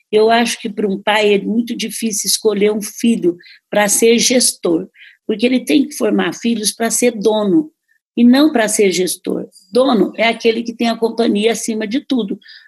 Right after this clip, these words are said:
Não importa quem tá dirigindo, o que me importa é que eu, que a companhia vai bem e que eu vou ter meus dividendos e a companhia vai durar.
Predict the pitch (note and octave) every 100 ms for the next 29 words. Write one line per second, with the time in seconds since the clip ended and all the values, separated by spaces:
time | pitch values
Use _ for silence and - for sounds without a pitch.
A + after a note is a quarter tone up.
0 | - A3 G#3+ A3+ A3 G3+ G3 F#3+ F3+ E3
1 | E3 E3 E3+ A3+ A3 A3+ A3 A3+ G#3+ G#3
2 | G3+ G#3+ A3+ A3+ A#3+ - G3 G3+ F#3+ G3
3 | F#3 F3+ F#3+ G3 G#3+ A3+ A#3 B3 A3 G3+
4 | A3 A3 G#3+ G#3 G3+ A#3 G3 G3 G3+ -
5 | - - _ G3+ G#3 G#3 G3+ G#3+ G#3+ G#3
6 | G3+ G#3 A3+ G#3+ -